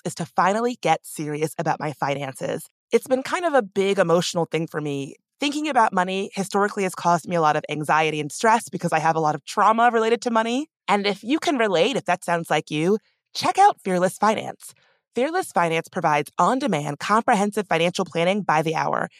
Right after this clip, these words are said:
It's a new way to get financial advice without all the headaches, high fees, and commitments that come with traditional financial advisors.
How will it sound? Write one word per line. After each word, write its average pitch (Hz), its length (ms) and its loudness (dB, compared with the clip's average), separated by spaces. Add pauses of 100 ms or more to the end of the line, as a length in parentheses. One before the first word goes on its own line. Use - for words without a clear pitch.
(160)
It's - 160 -8
a 226 60 2
new 247 240 0
way 240 160 -2
to 165 80 -2
get - 180 0
financial 165 400 0
advice - 360 -8 (180)
without 269 180 4
all 294 100 4
the 269 100 6
headaches, 285 380 4
high - 240 -4
fees, 254 340 0 (100)
and 196 120 0
commitments 185 520 -6 (320)
that 190 140 0
come 202 180 4
with 151 120 -2
traditional 175 380 -2
financial 160 400 0
advisors. 143 580 -2